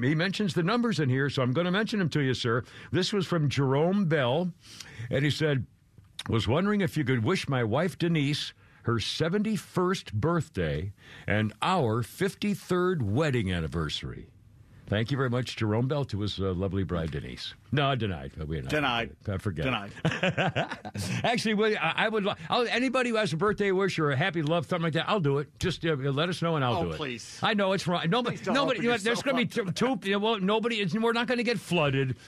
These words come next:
Speaker 1: Nobody uses their phone anymore. And then if it pops up something, I'll be happy to do it. I'm just saying. So, Jerome, uh, bless you, sir, for your kind wishes for the woman you love.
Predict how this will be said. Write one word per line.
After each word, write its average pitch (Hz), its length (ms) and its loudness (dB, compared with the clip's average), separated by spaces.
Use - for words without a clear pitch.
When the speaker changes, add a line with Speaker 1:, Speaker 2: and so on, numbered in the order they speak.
Speaker 1:
Nobody 226 300 2
uses 208 340 2
their 185 120 2
phone 170 340 2
anymore. 135 420 2
And 135 80 2
then 143 140 0
if 139 240 -2
it 139 80 -2
pops 196 300 -2
up 185 160 -2
something, 147 280 -2
I'll 135 120 2
be 117 120 0
happy 110 260 0
to 107 100 0
do 90 140 0
it. - 20 2
I'm 101 140 2
just 123 200 -2
saying. 73 260 -6
So, 135 160 0
Jerome, 160 560 2
uh, 135 200 2
bless 180 340 0
you, 185 160 2
sir, 180 240 0
for 160 100 -2
your 139 140 2
kind 165 280 0
wishes 151 300 0
for 131 140 -2
the 113 80 2
woman 151 260 2
you 151 140 0
love. 120 340 0